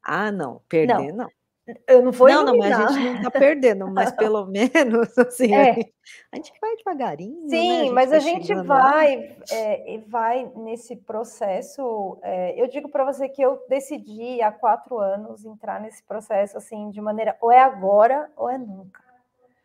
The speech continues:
Speaker 2: sabe? É, é agora, porque, e aí cada um vai chegar no seu momento, né, Fê? É, outra coisa incrível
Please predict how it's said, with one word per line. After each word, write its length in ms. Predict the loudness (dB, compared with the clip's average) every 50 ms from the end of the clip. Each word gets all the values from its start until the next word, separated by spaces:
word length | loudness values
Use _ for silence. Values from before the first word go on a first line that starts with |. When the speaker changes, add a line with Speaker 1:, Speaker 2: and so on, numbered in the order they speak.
| _ _ _ _ _ _ _
Speaker 2:
sabe? 480 | _ 0 2 2 2 0 -4 -14 -16 -14 _
É, 260 | -6 -6 -6 -2 0
é 40 | 0
agora, 640 | 0 0 0 -2 0 0 2 2 2 2 0 -2 -6
porque, 680 | -8 _ _ -10 -10 -10 _ _ 0 2 2 2 0 -2 -12 -20 _ _ _ _ _ _ _
e 140 | _ 2 4
aí 160 | 4 4 2 -2
cada 260 | 0 0 0 0 0 -4
um 80 | -4 -4
vai 120 | -6 -8
chegar 340 | -8 -8 -10 -4 -4 -4 -4
no 100 | -4 -8
seu 240 | -10 -8 -8 -8 -6
momento, 560 | -8 -10 -8 -8 -8 -8 -8 -12 -14 -16 -12
né, 160 | -12 -12 -12 -14 -18 _
Fê? 280 | -14 -14 -14 -14 -14 -14 -8
É, 280 | -2 0 0 0 0 -2
outra 320 | -4 -6 -6 -6 -8 -12
coisa 340 | -6 -4 -4 -4 -4 -6 -8
incrível 800 | -10 -10 -10 _ -10 -8 -8 -8 -6 -2 -2 -2 -2 -2 -8